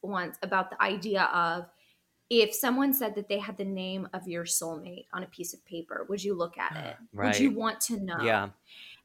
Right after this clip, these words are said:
Speaker 1: And so I love this show because it's this idea of, yes, I'm happy, but, and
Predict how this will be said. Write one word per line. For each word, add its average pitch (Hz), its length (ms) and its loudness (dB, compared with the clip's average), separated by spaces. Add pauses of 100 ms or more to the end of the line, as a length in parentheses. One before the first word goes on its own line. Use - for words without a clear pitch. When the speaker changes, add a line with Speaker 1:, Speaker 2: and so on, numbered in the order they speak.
Speaker 1:
And 247 200 4
so 277 120 6
I 277 80 4
love 254 340 -2
this 339 240 0
show 202 180 2
because 220 360 -2
it's 202 180 -4
this 202 240 -2
idea 208 600 2
of, 175 420 0 (880)
yes, 208 320 2
I'm 208 140 0
happy, 208 500 -4
but, - 460 -6 (800)
and 190 580 2